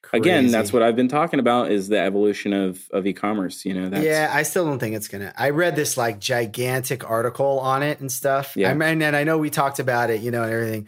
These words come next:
Speaker 1: I
Speaker 2: I
Speaker 1: keep
Speaker 2: still
Speaker 1: talking about it.
Speaker 2: can't
Speaker 1: I've been talking about it
Speaker 2: I know.
Speaker 1: forever. Yeah.
Speaker 2: I know. I can just see it for a very small cla-, class of purchases. I don't know. Who knows? Maybe it becomes huge.
Speaker 1: Mm,
Speaker 2: I just,
Speaker 1: mm-hmm,
Speaker 2: I can't.
Speaker 1: mm-hmm.
Speaker 2: And, like, I, you know, yeah.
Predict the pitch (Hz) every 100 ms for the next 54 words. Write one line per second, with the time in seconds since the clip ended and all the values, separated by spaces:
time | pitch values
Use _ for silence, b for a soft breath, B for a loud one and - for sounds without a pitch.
0 | B - 156 180 202 196 175 156 - 110
1 | 120 131 156 147 151 123 113 139 156 117
2 | 139 90 85 _ _ - 101 101 151 135
3 | 135 180 269 269 190 - 294 269 226 165
4 | 131 147 170 175 - - - 147 151 151
5 | 151 147 143 143 - - - 139 131 131
6 | 131 b b - - 131 127 131 131 107
7 | - 123 123 139 - 156 151 - 127 117
8 | 110 160 127 98 - 151 185 185 180 127
9 | 131 113 - 120 113 107 98 107 98 107
10 | 104 101 101 95 104 101 _ _ _ _
11 | _ _ _ _ 139 165 160 - 165 190
12 | 175 104 143 123 104 101 82